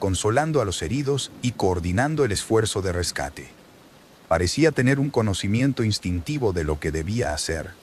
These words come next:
como si hubiera nacido para este tipo de situaciones.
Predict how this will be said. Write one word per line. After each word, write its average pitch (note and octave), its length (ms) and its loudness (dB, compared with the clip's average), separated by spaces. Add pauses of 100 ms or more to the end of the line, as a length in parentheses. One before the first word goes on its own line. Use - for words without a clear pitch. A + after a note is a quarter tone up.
(200)
como D2+ 220 -6
si - 140 -4
hubiera G#2+ 320 2
nacido A2+ 460 -2
para D#2+ 260 -2
este E2+ 240 -4
tipo E2 320 -4
de B1 100 -6
situaciones. C#2 880 -6